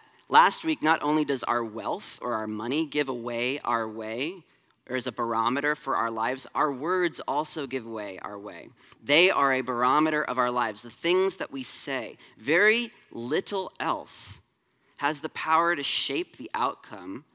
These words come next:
of our lives like the words that we speak or like the ones spoken to us. So today we're looking at the negative side, which is the wisdom that we need to have about the incredible power that words have to do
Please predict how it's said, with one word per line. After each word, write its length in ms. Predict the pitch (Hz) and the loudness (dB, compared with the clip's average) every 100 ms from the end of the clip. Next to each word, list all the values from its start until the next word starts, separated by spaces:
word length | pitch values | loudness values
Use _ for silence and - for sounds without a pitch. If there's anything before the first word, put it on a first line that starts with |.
| _ _ - | _ _ -6
of 120 | 123 | 2
our 140 | 135 135 | 4 2
lives 460 | 120 98 101 104 | 0 -4 -6 -4
like 180 | 120 120 | -6 -4
the 100 | 131 | -8
words 460 | 113 127 143 147 - | -4 -2 0 -2 -6
that 140 | - | -10
we 80 | 120 | -6
speak 640 | - - 156 120 - - _ _ _ _ | -8 -8 -10 -12 -14 -20 _ _ _ _
or 80 | 127 | -2
like 200 | 127 - | -2 -2
the 100 | 131 | -4
ones 380 | 120 127 127 127 | 0 2 2 0
spoken 880 | - - - 123 117 123 117 113 113 _ _ - | -6 -6 -6 -6 -8 -6 -4 -4 -8 _ _ -10
to 300 | - 131 120 | -8 -8 -8
us. 520 | - - - - - _ _ _ _ - - - _ _ _ | -10 -12 -12 -12 -14 _ _ _ _ -20 -20 -20 _ _ _
So 160 | - 139 | -6 -4
today 240 | 156 165 | 2 4
we're 100 | 190 | 4
looking 220 | 180 170 | 4 2
at 80 | 151 | 0
the 80 | 135 | 0
negative 400 | 131 139 139 123 | 2 2 0 -2
side, 220 | 120 113 | -2 -2
which 140 | 120 147 | -2 -2
is 140 | 139 | -2
the 100 | 143 | -4
wisdom 760 | 123 160 240 202 127 107 107 147 - - | 0 0 0 -2 -4 -4 -6 -8 -12 -6
that 160 | 135 | -6
we 200 | 123 160 | 0 2
need 220 | 175 196 196 | 4 2 0
to 80 | |
have 480 | 165 117 101 98 110 - | 0 0 2 -2 -8 -6
about 280 | 131 131 127 | -2 -2 0
the 120 | 135 | 0
incredible 800 | 131 127 - - 160 185 190 175 | 0 -2 -8 -10 -6 -4 -6 -8
power 760 | - - 151 139 113 80 90 120 _ _ | -10 -6 0 0 -2 -8 -16 -18 _ _
that 220 | 135 127 | -6 -6
words 420 | 117 135 147 151 - | -4 -2 0 -2 -4
have 440 | - 123 104 - | 0 0 0 -6
to 120 | - | -12
do 380 | 117 120 120 | -8 -6 -8